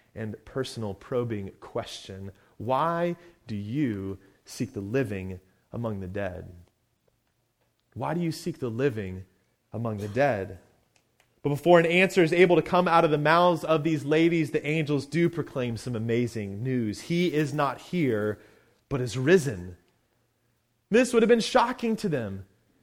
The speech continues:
Again, their emotions all over the place, their minds racing, their hearts beating fast. Could it be?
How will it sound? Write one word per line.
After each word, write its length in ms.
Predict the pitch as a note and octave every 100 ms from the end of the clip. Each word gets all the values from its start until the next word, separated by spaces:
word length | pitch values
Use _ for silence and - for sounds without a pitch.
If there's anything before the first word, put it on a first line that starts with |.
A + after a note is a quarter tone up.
| _ _ _
Again, 220 | G3 B3
their 100 | A3
emotions 420 | G3+ A3 A#3 A3+ G3+
all 300 | G3 A3+ A3
over 240 | G#3 A3 G#3+
the 80 |
place, 300 | G#3+ - F3
their 140 | - G3+
minds 480 | F#3+ G3 A3 A3+ F3
racing, 400 | G#3 A3+ G#3+ F3+
their 120 | F3+
hearts 340 | A3 G#3+ G#3
beating 380 | E3+ F#3 A3 G3+
fast. 480 | F#3+ - G#3+ G#3+ -
Could 220 | - A#3
it 220 | A3+ F#3+ D#3
be? 480 | A3 A#3 D3 G#2